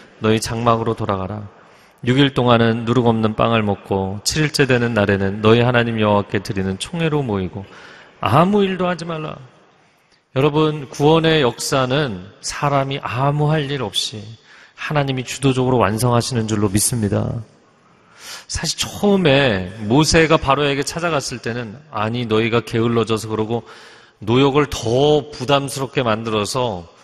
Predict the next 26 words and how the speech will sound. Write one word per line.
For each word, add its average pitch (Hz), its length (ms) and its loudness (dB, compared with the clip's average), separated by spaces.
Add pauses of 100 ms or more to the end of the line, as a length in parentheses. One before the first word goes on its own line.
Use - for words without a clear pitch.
(160)
이스라엘 127 360 2
사람들이 123 640 -4
모세를 143 500 0
막 139 180 -4
원망했죠. 135 680 -2 (880)
왜 175 460 6
괜히 185 680 -2 (880)
출애굽 185 380 0
프로젝트를 180 540 -2
시작해서 160 460 -2
우리를 139 220 0
힘들게 175 360 -2
하느냐?" 110 420 -4 (680)
여러분, 165 220 6 (200)
우리가 165 280 4
영적으로 151 400 2
완전히 139 360 2
손 196 220 -4
놓고 185 220 -4
있다가 131 640 -2 (320)
"내가 113 160 -4
하나님의 170 440 -2
자녀로 135 400 -2
정말 131 240 -6
제대로 127 340 -4
살아보겠다." 127 800 -8